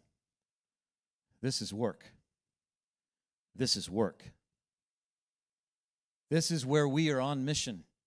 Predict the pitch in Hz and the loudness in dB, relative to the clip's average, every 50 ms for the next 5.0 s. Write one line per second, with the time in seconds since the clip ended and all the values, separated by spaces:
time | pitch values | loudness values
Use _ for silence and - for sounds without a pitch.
0 | _ _ _ _ _ _ _ _ _ _ _ _ _ _ _ _ _ - - - | _ _ _ _ _ _ _ _ _ _ _ _ _ _ _ _ _ -6 -4 -2
1 | - 139 127 - 139 127 110 127 117 117 - - - - 120 120 117 107 - - | -2 -2 -2 -2 -4 -4 -2 -4 -4 -4 -6 -6 -6 -4 -4 -4 -4 -4 -4 -4
2 | 123 120 113 113 113 107 98 - 107 101 95 110 107 107 107 92 95 90 80 - | -4 -4 -4 -4 -4 -4 -6 -6 -8 -8 -6 -6 -6 -6 -6 -6 -10 -12 -14 -14
3 | - - - - - _ _ _ _ _ _ _ _ _ - 104 107 123 156 175 | -16 -16 -16 -18 -20 _ _ _ _ _ _ _ _ _ -8 -4 -2 0 2 4
4 | 160 143 143 139 123 110 110 123 147 156 147 135 151 170 - - 208 220 226 233 | 4 4 4 2 2 2 0 0 0 -2 -2 -2 -2 -2 0 0 0 0 -2 -4